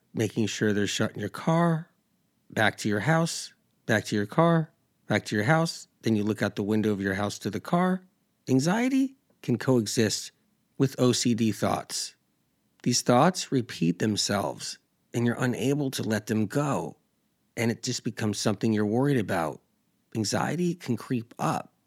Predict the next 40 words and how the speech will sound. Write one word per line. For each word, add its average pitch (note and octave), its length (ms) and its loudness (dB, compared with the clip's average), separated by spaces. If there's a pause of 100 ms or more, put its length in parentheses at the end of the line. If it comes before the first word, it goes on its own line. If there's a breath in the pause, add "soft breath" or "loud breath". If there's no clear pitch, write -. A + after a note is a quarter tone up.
and A#2 140 0
be G#2+ 120 -2
hand A3+ 400 2
in C4 120 4
hand B3 320 0
with E3 120 -4
your A#2+ 120 0
O G#2 60 2
C - 180 -2
D G2+ 160 0
thoughts. - 640 -2 (640)
Another C#3 420 4
condition G#3 680 2 (240)
that A#2 160 -6
goes B2+ 220 0
hand C3+ 420 0
in C#3 120 2
hand C3+ 380 0
with A2+ 160 -4
anxiety A2+ 720 -2 (160)
is G#2 120 -8
depression. G2 720 -2 (500)
You D3 120 6
can A3+ 180 4
have C#3 400 4
anxiety A#2 800 0 (180)
at - 100 -14
the A#2 80 -2
same B2+ 580 2
time A2 500 0
as G2+ 100 -2
you G2+ 80 -2
have F#2+ 240 -2
depression, - 800 -6 (340)
and A2 160 2
that's A#2 240 0
when C3+ 140 4
it's G#2 120 0
really A2 680 -2
hard, G#2 580 -2